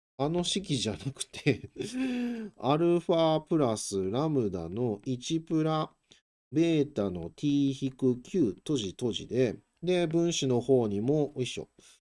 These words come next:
一プラの、<clears throat> えー、ベータ、T引くQですね。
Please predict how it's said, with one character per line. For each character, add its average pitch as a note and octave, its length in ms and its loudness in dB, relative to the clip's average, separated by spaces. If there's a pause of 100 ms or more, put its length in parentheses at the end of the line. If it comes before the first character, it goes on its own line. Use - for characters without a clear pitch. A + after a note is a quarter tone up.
(440)
一 A#2+ 340 -2
プ A#2 240 0
ラ A2 240 4
の、 D3 320 2
<clears throat> - 1080 -10
え G#2 300 2
ー、 - 20 -4
ベ B2+ 120 6 (200)
ー - 80 -10
タ、 - 180 -14 (560)
T A#2+ 380 0
引 G#2+ 140 -6
く G2+ 200 -2
Q F2 280 -10
で - 80 -20
す - 140 -8
ね。 F3 160 -6